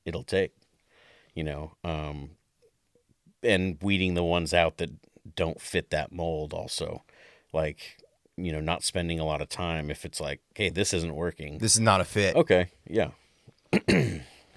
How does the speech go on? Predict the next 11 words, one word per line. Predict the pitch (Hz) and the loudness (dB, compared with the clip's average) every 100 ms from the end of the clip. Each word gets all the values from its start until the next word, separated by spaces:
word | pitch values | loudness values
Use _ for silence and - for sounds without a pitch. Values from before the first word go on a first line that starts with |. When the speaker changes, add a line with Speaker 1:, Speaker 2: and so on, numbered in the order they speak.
| - - - - | -20 -20 -12 4
Speaker 2:
Well, | 147 | 8
yeah, | 139 190 147 | 10 12 12
a | 113 | 10
big | 113 175 | 6 4
part | - 175 165 | 10 12 12
of, | 131 | 10
I | 113 | 8
think, | 113 135 107 - | 6 2 0 -2
leadership, | 113 117 117 - 104 | 0 2 4 2 0
too, | - 113 110 | 0 2 2
is | 98 95 - | 2 0 -2